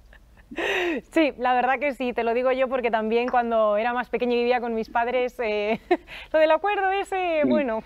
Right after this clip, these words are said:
Speaker 1: <laughs> era un poco
Speaker 2: Mm.
Speaker 1: relativo. Y bueno, realmente nosotros también, eh, Colate, estamos, eh, por supuesto, dándonos cuenta de que todo el mundo, bueno, está cambiando, de que, bueno, realmente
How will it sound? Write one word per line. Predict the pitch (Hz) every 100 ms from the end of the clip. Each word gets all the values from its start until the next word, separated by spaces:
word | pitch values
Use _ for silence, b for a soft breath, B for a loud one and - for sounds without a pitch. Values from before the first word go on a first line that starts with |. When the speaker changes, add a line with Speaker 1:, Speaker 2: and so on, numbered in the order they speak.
| -
Speaker 1:
<laughs> | 330 -
era | 311 311
un | 294
poco | 285
Speaker 2:
Mm. | 240
Speaker 1:
relativo. | 220 202 220 196 180 - - 311 320 285 B B B B 247
Y | 262
bueno, | 262 247
realmente | 247 247 277 320
nosotros | 285 285 262 269
también, | 269 240 240 247 240
eh, | 208 208 202 196
Colate, | 202 202 220
estamos, | - 202 214 214 220
eh, | 196 180 185
por | 208
supuesto, | 208 185 202 -
dándonos | 208 202 208 -
cuenta | 202 190 208
de | 190
que | 202 185
todo | 196 196
el | 208
mundo, | 208 202 202 196 180 175
bueno, | 190 180
está | 175 208
cambiando, | 196 190 226 240 254 240
de | 190
que, | - 190 185 185 180
bueno, | 175 202 196
realmente | 190 190 202 208 214 208 190